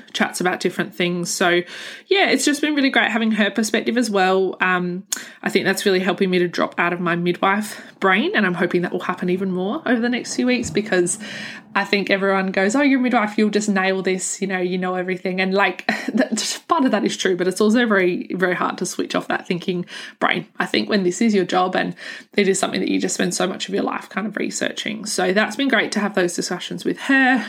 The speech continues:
She's really talked about, um, the birth and her role and, um, my partner's role and how everyone's gonna kind of work together type of thing. And just been looking at the timing. Uh, we do have, um, so we have a doula, we have our primary midwife, there'll be a second midwife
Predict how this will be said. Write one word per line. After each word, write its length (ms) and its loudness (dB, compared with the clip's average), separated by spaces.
She's 260 2
really 220 0
talked 320 -4
about, 260 0
um, 340 -2
the 80 2
birth 340 4
and 220 0
her 200 4
role 400 4
and, 440 -2
um, 220 -2
my 120 -6
partner's 420 -2
role 380 -2
and 200 -4
how 280 0
everyone's 380 -2
gonna 260 -4
kind 240 -6
of 100 -8
work 180 -2
together 280 -4
type 240 -4
of 60 -12
thing. 180 0
And 100 2
just 200 2
been 240 2
looking 260 2
at 80 0
the 80 0
timing. 600 0
Uh, 140 2
we 160 4
do 220 4
have, 420 0
um, 280 0
so 140 2
we 120 4
have 160 0
a 40 -4
doula, 320 4
we 100 2
have 200 0
our 100 2
primary 380 0
midwife, 400 0
there'll 140 0
be 100 2
a 40 2
second 480 -4
midwife 420 -4